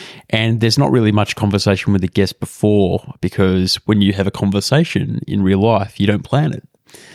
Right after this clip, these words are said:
So those are sort of the things that I would say that make it unique. Now, the other thing to say is, uh, the formula. Well, over time, you'll start to realise, and it doesn't happen straight away,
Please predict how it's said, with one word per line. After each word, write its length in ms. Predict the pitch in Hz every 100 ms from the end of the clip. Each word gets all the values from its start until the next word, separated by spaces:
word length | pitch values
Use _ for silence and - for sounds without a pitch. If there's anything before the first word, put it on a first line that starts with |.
| -
So 300 | - - 98
those 320 | 95 110 117 117
are 40 |
sort 160 | 110 101
of 140 | 90
the 80 | 90
things 280 | - 90 90
that 80 | 92
I 40 |
would 120 | 90 -
say 240 | 92 92
that 120 | 87
make 400 | 87 95 90 - -
it 180 | - -
unique. 440 | 95 95 87 - - _ - - - - -
Now, 300 | 101 95 98
the 140 | -
other 140 | 151 160
thing 160 | 131 98
to 60 |
say 300 | - 98 90
is, 320 | 92 87 - -
uh, 220 | 87 90
the 80 | 90
formula. 580 | - 107 101 85 - - -
Well, 500 | 98 104 95 92 - - -
over 220 | 123 135
time, 600 | - - 104 90 95 151
you'll 140 | 127 95
start 300 | - 92 -
to 80 | 92
realise, 680 | 95 90 85 85 87 -
and 100 | -
it 60 | 101
doesn't 220 | 107 101
happen 240 | 98 101
straight 240 | - 92 92
away, 420 | 95 80 -